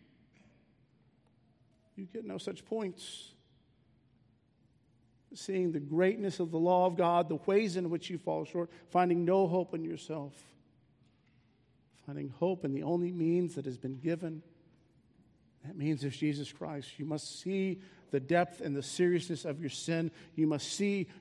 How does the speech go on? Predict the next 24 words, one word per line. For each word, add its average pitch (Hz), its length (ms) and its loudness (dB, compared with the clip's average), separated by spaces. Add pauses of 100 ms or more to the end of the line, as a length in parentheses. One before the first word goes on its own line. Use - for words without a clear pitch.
your 165 160 6
own 170 160 4
hopelessness, 202 960 2 (220)
your 180 160 4
own 185 260 2 (220)
worthlessness. 175 1300 0 (1600)
This 208 160 0
is 190 120 2
not 196 280 6
a 247 80 6
popular 196 500 4
message 208 480 -2
nowadays. 160 500 -4 (1080)
Someone 254 340 6
will 220 140 4
tell 226 160 4
you, 220 160 2 (200)
"This 262 280 4
is 185 180 0
not 214 440 4
good 233 200 8
for 240 160 0
someone's 208 460 -6
self-esteem." 226 1000 -4